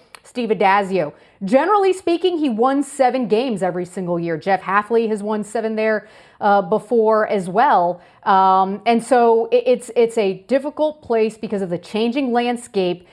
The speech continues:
that has made it much harder to win at a school that simply doesn't have the same type of resources as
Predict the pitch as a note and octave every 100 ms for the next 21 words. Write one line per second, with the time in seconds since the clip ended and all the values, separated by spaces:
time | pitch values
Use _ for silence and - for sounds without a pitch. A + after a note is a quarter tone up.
0 | _ - G3+ F3+ G3+ G3 F#3+ F3+ G#3+ C4+
1 | - - B3 A#3 A#3 - G#3+ F3 G#3+ G3
2 | F#3 - - D4 A#3+ G3 F#3 F3+ - -
3 | G#3+ - B3+ A3 G#3+ C#3+ A#3 A#3+ C4 -
4 | - A#3 A#3+ F#3+ F#3+ - G#3+ A3 - G#3
5 | G3+ E3+ F3+ A#3+ C4 F#3+ F#3 F#3 F#3+ F3+
6 | F3 F#3+ F3+